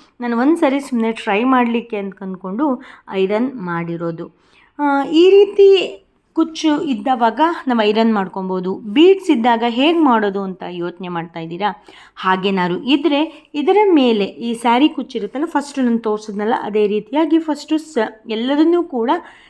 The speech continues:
ಸರಿ ಮಾಡ್ಕೊಳ್ಳಿ. ಆಮೇಲೆ ಅದರ ಮೇಲೆ ಒಂದು ಪೇಪರನ್ನು ಹಾಸ್ಕೋಬೇಕು, ಅಥವಾ ತೆಳು ಬೇರೆ ಬಟ್ಟೆಯನ್ನು ಹಾಸ್ಕೊಂಡು ನಿಧಾನ ಐರನ್ ಬಾಕ್ಸನ್ನು, ಆ, ಕುಚ್ಚಿನ ಮೇಲ್ಗಡೆ ನಾವು ಐರನ್ ಮಾಡಿದ್ರೆ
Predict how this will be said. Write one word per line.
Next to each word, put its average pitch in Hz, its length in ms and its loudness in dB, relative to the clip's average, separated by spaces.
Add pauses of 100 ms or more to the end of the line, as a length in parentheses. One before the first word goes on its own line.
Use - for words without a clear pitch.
(180)
ಸರಿ 269 240 2
ಮಾಡ್ಕೊಳ್ಳಿ. 220 560 0
ಆಮೇಲೆ 294 680 2
ಅದರ 214 340 0
ಮೇಲೆ 262 720 2 (140)
ಒಂದು 302 240 2
ಪೇಪರನ್ನು 330 880 0
ಹಾಸ್ಕೋಬೇಕು, 208 960 -4 (300)
ಅಥವಾ 254 320 -2 (300)
ತೆಳು 330 260 4
ಬೇರೆ 277 320 0
ಬಟ್ಟೆಯನ್ನು 240 680 -2
ಹಾಸ್ಕೊಂಡು 247 840 -4 (260)
ನಿಧಾನ 370 500 2 (160)
ಐರನ್ 233 400 0
ಬಾಕ್ಸನ್ನು, 208 840 -6 (300)
ಆ, 226 200 0
ಕುಚ್ಚಿನ 302 600 0
ಮೇಲ್ಗಡೆ 220 760 0 (120)
ನಾವು 220 540 -6 (160)
ಐರನ್ 240 400 2
ಮಾಡಿದ್ರೆ 247 800 0